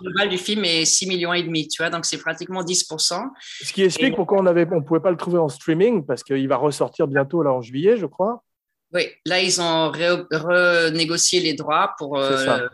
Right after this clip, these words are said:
Speaker 1: pour toujours, quoi, et, et
Speaker 2: Mais
Speaker 1: ça va ressortir.
Speaker 2: six cent mille dollars pour avoir les Stones, Pink Floyd, Bowie,
Speaker 1: Ouais.
Speaker 2: Aznavour, mais c'est une, c'est un discount, comme on dit
Speaker 1: C'est
Speaker 2: en
Speaker 1: un
Speaker 2: anglais.
Speaker 1: discount, exactement,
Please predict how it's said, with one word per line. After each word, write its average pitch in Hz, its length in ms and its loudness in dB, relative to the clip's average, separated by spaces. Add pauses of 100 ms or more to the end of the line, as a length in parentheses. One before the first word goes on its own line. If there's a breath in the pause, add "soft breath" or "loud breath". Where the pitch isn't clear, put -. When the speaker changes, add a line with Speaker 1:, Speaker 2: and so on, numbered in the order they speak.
(560)
Speaker 1:
pour 143 180 -6
toujours, 147 460 0
quoi, 170 260 -2
et, 131 280 -4
et 170 40 0
Speaker 2:
Mais 202 140 8
Speaker 1:
ça 214 80 4
va 131 100 -2 (360)
ressortir. - 220 -2
Speaker 2:
six 269 180 4
cent 226 200 0
mille 214 200 6
dollars 196 400 4
pour 151 180 0
avoir 151 220 4
les 147 100 2
Stones, 165 640 4 (140)
Pink 269 180 6
Floyd, 170 760 2
Bowie, 254 380 4
Speaker 1:
Ouais. 202 180 4 (300)
Speaker 2:
Aznavour, 208 480 6
mais 185 80 4
c'est 139 160 2
une, 139 180 4
c'est 139 240 2
un 127 280 4
discount, 156 560 0 (200)
comme 143 140 -4
on 151 80 0
dit 139 140 0
Speaker 1:
C'est 151 60 2
Speaker 2:
en - 20 4
Speaker 1:
un - 60 0
Speaker 2:
anglais. 139 100 2
Speaker 1:
discount, 190 500 0
exactement, 220 800 0